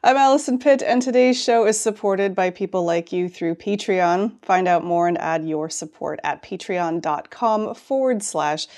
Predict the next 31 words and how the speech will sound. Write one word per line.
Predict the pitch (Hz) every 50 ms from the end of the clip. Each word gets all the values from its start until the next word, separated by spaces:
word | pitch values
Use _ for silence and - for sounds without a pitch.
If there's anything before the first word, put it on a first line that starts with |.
| - - - _ _ -
Daily | - 156 151 151 160
Star | 160 - - 160 170
Trek | 170 - - - 175 - -
News. | 170 160 - - - 185
Now, | - 240 226
of | 202 175 -
course, | - 208 190 185
if | - 202 -
you're | 202 202
listening | 196 208 214 208 - 226 214
on | 202 190
the | 190
podcast | 185 - 196 180 180 - - 196 175 175 -
today, | - - 175 180 175 170
I | - -
would | 175 170
encourage | 170 170 175 175 - 202 196 190 180
you | 202 185
to | 165 165
come | 165 - - 254 262
and | 262 247 226 208
visit | 247 247 226 220
us | 202 180 175 - - - - - - - - -
over | - 226 214 214 220
on | 214 208 214
YouTube. | 202 208 208 202 208 - - 170 170 160 156 - - - - - -
We | -
do | 185 185 190 180
this | 175 190 185 -
show | - 202 185 185 180
live | 170 175 180 175 175 180 180 175 180